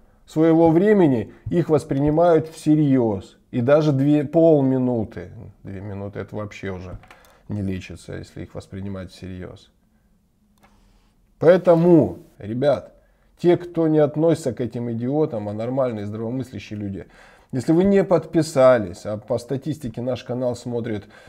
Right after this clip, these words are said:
процентов сорок неподписанных, подпишитесь, переподпишитесь, проверьте, сми-,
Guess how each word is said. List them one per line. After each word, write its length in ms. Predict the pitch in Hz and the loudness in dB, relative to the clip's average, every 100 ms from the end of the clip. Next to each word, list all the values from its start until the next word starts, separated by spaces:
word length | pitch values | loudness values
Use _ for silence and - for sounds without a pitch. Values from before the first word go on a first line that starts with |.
| - _ | -20 _
процентов 520 | 123 123 139 127 123 | -4 -2 -2 -2 -4
сорок 360 | - 139 131 - | -2 0 0 -2
неподписанных, 960 | 113 113 - - 120 107 92 87 - _ _ _ _ _ - | -8 -8 -10 -6 -6 -6 -10 -12 -16 _ _ _ _ _ -2
подпишитесь, 880 | 131 135 151 135 147 131 87 - _ | -2 -2 -6 -2 -2 -4 -6 -16 _
переподпишитесь, 1120 | 160 190 180 180 165 143 - 147 151 123 113 | 4 6 6 2 2 0 0 -2 -2 -4 -6
проверьте, 800 | - 139 151 170 160 110 110 98 | -2 2 2 4 4 4 -2 -10
сми-, 540 | 98 - - 131 160 | -12 -16 -6 -4 -4